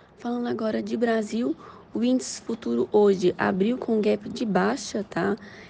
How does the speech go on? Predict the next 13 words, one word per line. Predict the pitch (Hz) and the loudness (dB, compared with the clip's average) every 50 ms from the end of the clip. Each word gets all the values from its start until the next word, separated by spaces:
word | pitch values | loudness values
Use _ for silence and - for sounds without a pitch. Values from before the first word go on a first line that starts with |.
| - - - | -20 -10 -2
É, | - 175 | 0 4
nesse | 180 185 196 202 190 - | 6 6 6 6 6 4
momento | 190 185 185 196 196 196 | 4 6 6 6 4 2
opera | 185 - 190 180 190 196 | 0 0 2 2 2 0
com | - - 175 | 0 0 2
uma | 180 180 180 185 | 2 2 0 -2
queda | - - 175 175 175 | 0 0 0 0 0
de | - - | -2 -2
zero | 165 165 180 180 202 | 0 2 2 2 2
ponto | 196 - 185 180 180 190 | 0 0 2 2 2 2
sessenta | - - - 185 175 - - 170 165 170 175 | -2 0 0 0 0 2 0 0 2 2 0
e | 180 | 0
três | 185 - 196 190 196 214 233 - - | 2 2 4 4 4 4 0 -4 -10